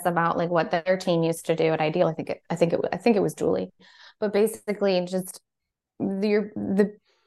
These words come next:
just like from a marketing perspective, the best people to market your home are the homeowners that are the happy homeowners. That's why we do testimonials,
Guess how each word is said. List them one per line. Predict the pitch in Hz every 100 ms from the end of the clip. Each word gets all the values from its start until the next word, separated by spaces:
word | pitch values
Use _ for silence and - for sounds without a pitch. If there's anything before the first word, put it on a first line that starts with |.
| -
just | 240 247
like | 254 240
from | 220
a | 190
marketing | 196 202 202 185
perspective, | 185 - - - 170 170 170
the | 170
best | 180 185
people | 196 180
to | 175
market | 170 165 170
your | 165
home | 165 170
are | 160
the | 151
homeowners | 147 180 165 143 151
that | 151
are | -
the | -
happy | 180 170 175
homeowners. | 160 156 139 - -
That's | - 160
why | 160
we | 165
do | 180
testimonials, | 180 165 180 156 139 - - -